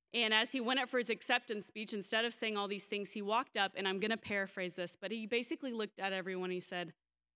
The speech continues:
"I just wanna use my time to give everyone a moment to think of everyone who loved them into existence."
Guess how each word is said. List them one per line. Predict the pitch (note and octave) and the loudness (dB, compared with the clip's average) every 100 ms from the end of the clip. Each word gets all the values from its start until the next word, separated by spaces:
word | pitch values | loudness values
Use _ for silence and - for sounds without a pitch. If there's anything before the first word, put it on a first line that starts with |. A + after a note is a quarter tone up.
| _ _ - | _ _ -2
"I | C#4 | 0
just | E4+ - | 0 0
wanna | C4+ | 0
use | A#3 A#3+ A3+ | 2 0 0
my | A#3 G#3 | 0 0
time | - G#3 F#3+ F3+ | 0 0 0 -2
to | - G3 | -6 -6
give | F#3 G#3+ | -4 -2
everyone | A#3+ A#3+ A#3 G#3 | -2 -2 -2 0
a | |
moment | F#3+ F#3+ F#3 - | 0 -2 -2 -4
to | G3 | -8
think | - G#3+ | -8 -4
of | A#3 F3 | -2 -2
everyone | F#3 G#3 G#3 F#3+ | 0 0 -2 -2
who | F#3+ | -4
loved | E3+ F3 F3 | -2 -2 -4
them | F3 F3+ | -4 -4
into | E3+ E3 E3 | -4 -6 -10
existence." | D3 F3 - E3+ E3+ - - | -12 -14 -16 -14 -14 -14 -18